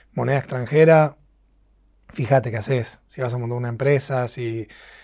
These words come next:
vas a comprar otra propiedad, no sé, lo que sea, pero de cierta manera está bueno, ¿no? Da como tranquilidad. Son unas, esas cosas que a uno de chico le imponen, como que tenés que dejar algo y demás, y,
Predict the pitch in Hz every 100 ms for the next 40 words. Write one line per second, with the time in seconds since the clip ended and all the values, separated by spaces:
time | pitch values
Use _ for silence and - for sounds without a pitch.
0 | _ _ 127 - 123 113 127 123 131 131
1 | 120 117 117 123 131 151 147 135 139 -
2 | 135 - _ - 131 127 - 175 156 139
3 | 131 117 _ _ _ _ _ _ _ -
4 | 139 139 143 143 139 143 160 147 135 127
5 | 131 _ _ - - 139 147 131 120 135
6 | 139 139 135 127 120 123 120 120 156 120
7 | - 156 151 156 139 160 143 139 170 165
8 | - 131 131 143 156 143 131 - _ _
9 | _ - 135 - 156 147 135 127 156 185
10 | 190 175 151 127 123 120 135 - 135 135
11 | 143 165 165 165 156 156 151 147 131 131
12 | 147 185 190 147 123 117